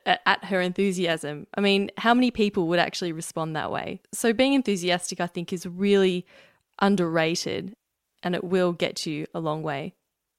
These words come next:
Because people like it when you're excited to be there. If you can, if you can show that you're excited to meet them, and I think this is something Andrew Lovick spoke about as well in episode twenty, or what was it?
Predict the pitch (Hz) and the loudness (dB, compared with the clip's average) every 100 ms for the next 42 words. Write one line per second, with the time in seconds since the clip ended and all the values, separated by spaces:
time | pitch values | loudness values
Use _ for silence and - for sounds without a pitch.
0 | _ _ 302 311 311 - 311 330 320 262 | _ _ 0 0 0 2 2 4 4 2
1 | 202 185 214 - 233 190 185 180 - - | 4 4 4 2 -2 -2 -2 -2 -4 -6
2 | 190 170 190 180 170 180 185 165 147 170 | -2 0 0 -2 -4 -2 -2 -2 -4 -4
3 | 226 262 214 196 - - - 208 208 262 | -2 0 0 -2 -12 -20 -8 -2 2 2
4 | 247 - 202 196 190 - - _ 180 196 | 2 2 2 2 2 -2 -6 _ -4 -2
5 | - - 190 180 190 - 180 170 202 220 | -2 -2 0 0 -2 -4 -4 -4 -2 -2
6 | 220 233 269 269 254 240 202 196 185 - | -2 -2 0 -2 -2 0 0 0 -2 0
7 | 185 185 180 175 175 - 180 175 175 165 | -2 0 0 0 -2 -6 -6 -4 -2 -4
8 | 165 170 160 165 - - - - 180 170 | -4 -4 -4 -6 -14 -20 -20 -10 -2 -2
9 | 170 170 175 - 170 160 - _ _ - | -2 -4 -4 -2 -2 -2 -6 _ _ -14
10 | - 170 156 - 175 165 160 _ _ _ | -6 -6 -4 -6 -4 -6 -8 _ _ _
11 | _ _ _ - 165 - 180 226 - | _ _ _ -8 -6 -6 -8 -8 -10